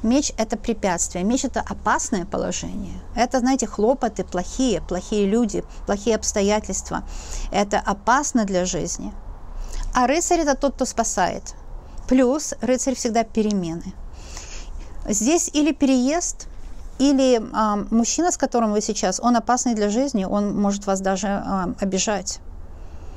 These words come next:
Вам нужно переехать или, у-, может быть, я не буду говорить уйти от мужчины, вам решать.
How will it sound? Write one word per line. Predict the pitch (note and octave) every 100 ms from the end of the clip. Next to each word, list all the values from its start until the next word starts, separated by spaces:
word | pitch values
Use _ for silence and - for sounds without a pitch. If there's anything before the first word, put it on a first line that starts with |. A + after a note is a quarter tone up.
| - - - - -
Вам | G3+ A3+ A3 A3
нужно | G#3+ G3 A#3 C#4 - - - - -
переехать | G#3+ A3+ A#3+ A3+ A#3+ - F3+ -
или, | A3 A3+
у-, | A3 G#3 -
может | G3+ G#3+ A3+ G#3+
быть, | G#3+ G#3+
я | A3 B3
не | C#4
буду | C4+ C#4+ C#4+
говорить | B3+ A#3+ A#3 -
уйти | G#3 -
от | G3+ G3+
мужчины, | F#3 - F#3+ F#3+
вам | A3+ B3
решать. | B3 - A#3+ G3 -